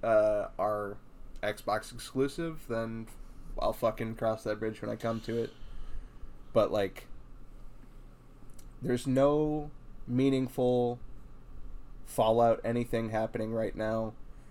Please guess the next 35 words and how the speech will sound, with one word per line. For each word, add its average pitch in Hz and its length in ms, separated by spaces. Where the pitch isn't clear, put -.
I 127 100
could 143 260
not 135 240
give 120 200
a 113 80
fuck - 760
about 123 300
what 123 120
happens 117 400
to 135 100
the 117 140
Elder 110 240
Scrolls. 139 540
I 117 80
truly 139 420
could 113 240
not. 110 260
Elder 143 220
Scrolls 151 340
six - 400
could 117 160
come 127 200
out 127 240
and 120 100
it 117 100
could 120 140
just 131 200
be 123 220
a 113 80
screen, 113 640
like, 120 240
just 135 180
a 131 60
blank 113 360
screen, 110 520